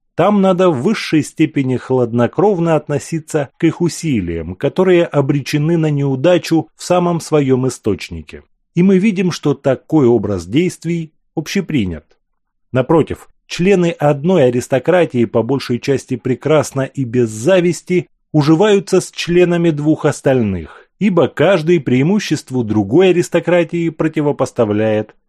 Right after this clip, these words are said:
собственное. Одиннадцать. Надо зрело и неоднократно обсуждать всякое предприятие, прежде чем пустить его в ход. И даже после того, как всё продумано самым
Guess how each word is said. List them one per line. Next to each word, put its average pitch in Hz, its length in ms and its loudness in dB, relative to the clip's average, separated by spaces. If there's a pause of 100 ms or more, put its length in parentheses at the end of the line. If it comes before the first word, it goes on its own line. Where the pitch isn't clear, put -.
собственное. 80 1000 -4 (1400)
Одиннадцать. 127 720 0 (540)
Надо 170 320 2
зрело 151 480 4
и 160 180 -6
неоднократно 147 1120 0
обсуждать 151 720 -2
всякое 165 500 0
предприятие, 147 960 0
прежде 117 360 -2
чем 175 260 0
пустить 139 520 -8
его 131 220 0
в - 60 -8
ход. 143 420 0 (360)
И 135 100 -2
даже 165 280 2
после 151 540 -2
того, 143 360 2
как - 280 -6
всё - 260 0
продумано 135 800 0
самым 151 480 -2